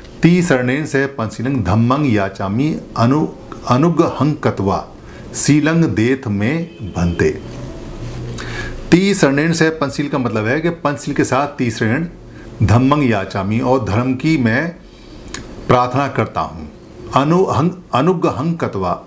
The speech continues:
अनुग्रहं कृत्वा का मतलब है कि, अ, मुझे अनुग्रहित कीजिए,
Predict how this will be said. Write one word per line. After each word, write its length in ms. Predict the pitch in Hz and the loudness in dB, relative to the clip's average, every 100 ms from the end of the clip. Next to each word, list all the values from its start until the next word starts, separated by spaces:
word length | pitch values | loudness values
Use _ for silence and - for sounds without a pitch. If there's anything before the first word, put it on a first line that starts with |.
| - | 0
अनुग्रहं 380 | 151 165 147 156 | 2 2 0 0
कृत्वा 280 | 139 131 131 | -2 0 0
का 160 | 131 | -2
मतलब 280 | 117 107 101 | -4 -4 -2
है 160 | 123 160 | -2 -2
कि, 160 | 160 160 - - | -2 -4 -6 -12
अ, 260 | 139 127 - - - - - - - - - | -10 -8 -10 -16 -14 -14 -12 -12 -12 -2 2
मुझे 180 | 123 175 | 4 4
अनुग्रहित 680 | 135 143 156 143 160 175 - | 4 2 4 2 2 -4 -4
कीजिए, 580 | 107 98 101 151 175 | -4 2 2 2 -2